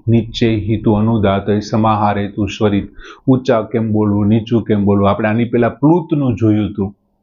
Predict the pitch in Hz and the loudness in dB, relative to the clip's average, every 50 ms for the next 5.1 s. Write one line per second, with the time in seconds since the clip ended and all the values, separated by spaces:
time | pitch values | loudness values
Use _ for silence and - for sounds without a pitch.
0 | _ _ _ _ _ _ _ - 117 117 117 120 104 - 113 104 104 95 98 98 | _ _ _ _ _ _ _ 0 2 2 2 2 0 0 -2 -2 -2 -2 -4 -4
1 | - - - 98 90 - - _ _ - 110 92 104 120 127 127 123 127 120 101 | -4 -4 -4 -4 -4 -4 -8 _ _ -6 -6 -2 0 2 2 2 2 0 -2 -4
2 | 85 - 104 104 104 101 101 101 - 117 107 131 120 110 107 104 104 98 101 98 | 0 0 0 2 2 0 -2 -2 -4 -2 -2 0 -2 0 0 0 0 0 -2 -2
3 | 104 - - 98 95 95 90 92 92 - 110 104 - - 120 104 110 120 135 139 | -2 -2 -2 0 2 2 0 0 -2 -2 -4 -2 0 -2 0 0 2 0 0 0
4 | 135 139 123 110 - - - - 113 101 107 113 120 147 147 143 - - - 80 | 0 -2 -4 -4 -6 -6 -4 -2 0 0 0 2 2 0 0 -2 -6 -10 -8 -8
5 | - - | -8 -10